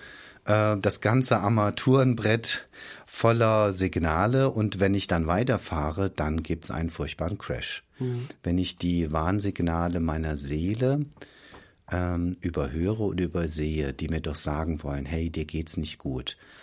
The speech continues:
Speaker 1: fahr mal rechts ran, schau mal, was los ist in deinem Leben." Wenn ich das nicht tue, dann fahre ich möglicherweise, bildlich gesprochen, mein Leben vor die Wand und das wäre tragisch.
Speaker 2: Ja, ich glaub, das haben wir heute schon deutlich gemacht. Äh,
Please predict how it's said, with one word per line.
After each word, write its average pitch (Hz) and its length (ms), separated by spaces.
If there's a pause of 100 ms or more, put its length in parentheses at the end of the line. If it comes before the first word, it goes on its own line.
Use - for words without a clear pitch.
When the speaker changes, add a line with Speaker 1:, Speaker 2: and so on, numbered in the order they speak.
Speaker 1:
fahr 90 320
mal 87 140
rechts 78 440
ran, 67 320 (220)
schau - 260
mal, 95 200
was 82 180
los 80 260
ist 76 120
in 71 100
deinem 69 240
Leben." 67 260
Wenn 76 140
ich 82 100
das - 220
nicht 110 340
tue, 127 440 (560)
dann 87 240
fahre 87 260
ich - 160
möglicherweise, 80 920
bildlich 78 480
gesprochen, - 440
mein 78 160
Leben 71 260
vor 80 160
die 87 160
Wand 62 260
und - 180
das - 280 (480)
wäre 76 200
tragisch. - 600 (420)
Speaker 2:
Ja, 120 80
ich 113 100
glaub, 113 140
das 131 160
haben 147 140
wir 131 60
heute 127 140
schon 165 160
deutlich 147 360
gemacht. 92 400
Äh, 98 440